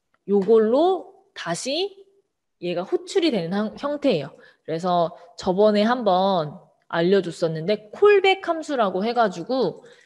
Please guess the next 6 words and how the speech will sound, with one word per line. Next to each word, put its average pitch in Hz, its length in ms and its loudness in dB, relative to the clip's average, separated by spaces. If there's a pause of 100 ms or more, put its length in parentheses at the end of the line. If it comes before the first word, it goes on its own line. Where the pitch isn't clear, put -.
(100)
내가 180 640 -2 (260)
A에서 220 880 -2
어떤 214 520 -2
함수를 320 560 -4
요청했을 226 640 -8
때 240 400 -4